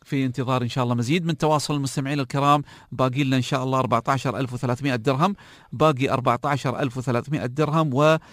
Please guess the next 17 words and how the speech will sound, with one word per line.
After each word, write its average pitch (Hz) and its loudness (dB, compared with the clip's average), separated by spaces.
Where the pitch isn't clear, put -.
تغلق 156 2
الحالة 135 2
الأولى 139 4
بإذن 139 2
الله 135 2
تعالى 123 2
على 120 2
أيديكم 123 -2
مستمعي 120 -4
الكرام. 170 0
كما 147 -2
أذكر 123 -6
دائما 123 -2
بأي 135 0
مبلغ، 135 -2
ليس 127 -4
شرط، 139 -2